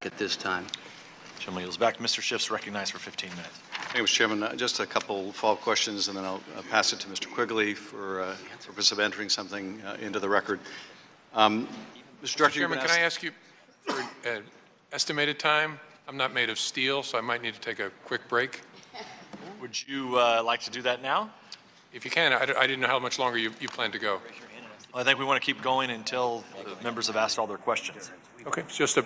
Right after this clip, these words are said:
Speaker 4: just a quick rest stop?
Speaker 2: Yeah, so we'll, uh, we'll break for about, uh, ten minutes.
Speaker 4: That's plenty.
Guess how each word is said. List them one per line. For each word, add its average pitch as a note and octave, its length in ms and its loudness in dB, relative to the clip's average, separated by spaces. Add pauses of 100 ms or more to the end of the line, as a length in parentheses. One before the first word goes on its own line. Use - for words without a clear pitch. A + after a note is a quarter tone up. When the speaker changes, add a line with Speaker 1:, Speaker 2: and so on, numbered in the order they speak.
Speaker 4:
just C3+ 240 2
a A#2+ 100 6
quick - 380 -2
rest C#3 200 4
stop? D3+ 340 0
Speaker 2:
Yeah, D#3+ 140 10
so C3+ 180 -2
we'll, C#3 260 -2
uh, B2 200 4
we'll B2 140 -4
break B2 260 0
for B2+ 100 -2
about, A2+ 360 0
uh, A2 280 -4 (220)
ten C3 160 -4
minutes. C3 360 -6 (180)
Speaker 4:
That's C#3 200 -10 (200)
plenty. G#2+ 260 -2